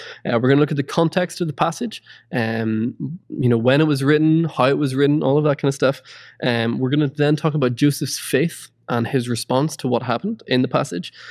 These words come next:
And finally, we're gonna look at what we can learn from it. And what, what, how we can look at the story of Joseph and how we can implement that into our own lives and, and, and move forward in our faith,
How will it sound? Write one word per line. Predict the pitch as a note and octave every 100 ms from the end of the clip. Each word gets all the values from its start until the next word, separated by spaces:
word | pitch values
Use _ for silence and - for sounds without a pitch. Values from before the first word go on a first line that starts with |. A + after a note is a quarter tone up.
| -
And | - B2
finally, | F3+ F#3
we're | F3 D#3
gonna | D#3+
look | C#3+ C3+
at | C3+
what | C3
we | C#3
can | C3 A#2+
learn | A2+ A2+ A2+
from | - A#2
it. | - _ - _ -
And | A2+ G#2+
what, | A2+ C#3+ D#3 -
what, | C3+ D3+ - - -
how | D3+
we | D#3+
can | E3 C#3
look | C3+ D3
at | D3
the | C3
story | - C3+ C#3
of | B2
Joseph | A#2+ A#2 -
and | C3
how | B2
we | B2 B2
can | B2
implement | A#2 B2+ A#2 A2
that | A#2+ -
into | A#2+ A#2+ A#2+
our | A#2 A#2
own | A#2 A2+
lives | A#2+ A#2+ B2+ - - - - -
and, | - A2 A2 G#2+ _ -
and, | A#2+
and | A#2 A#2+ A2+
move | A#2+ A#2+
forward | - A#2+ A2+ A2+ A2
in | A#2
our | A#2
faith, | - A2+ A2 -